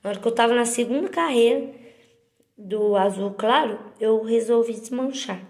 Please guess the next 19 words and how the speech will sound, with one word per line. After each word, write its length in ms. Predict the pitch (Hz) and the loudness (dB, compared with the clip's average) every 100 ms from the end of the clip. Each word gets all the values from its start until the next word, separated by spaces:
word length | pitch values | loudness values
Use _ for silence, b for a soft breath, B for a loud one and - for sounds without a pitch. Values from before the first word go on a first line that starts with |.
| - b b b b b _ | -20 b b b b b _
tá 120 | - | -4
bom? 480 | 262 254 254 - - | -2 -2 -4 -14 -8
Aí 200 | 190 208 | -2 0
eu, 420 | 214 208 - - _ | 0 0 -6 -12 _
agora 340 | 196 185 202 202 | -12 -2 0 0
eu 40 | |
fiz 300 | - 208 - - _ | -6 -12 -12 -16 _
três 580 | - 180 190 240 240 - | -8 -2 2 2 2 -6
carreirinhas 760 | - 226 208 220 190 196 196 190 | -8 -10 -4 -2 -2 -4 -4 -4
no, 400 | 190 190 185 185 - b b b b b b - | -4 -6 -8 -12 -18 b b b b b b -10
no 140 | 208 | -6
azul 380 | 196 190 180 190 | -6 -6 -8 -10
claro. 440 | - 196 190 247 269 | -6 -4 -2 0 0
Olha 180 | 240 | 0
que 180 | - - | -4 -8
lindo 280 | 208 208 196 | -8 -8 -10
que 80 | - | -10
tá 160 | 202 | -10
ficando. 480 | 196 - - 202 180 | -10 -10 -6 -6 -10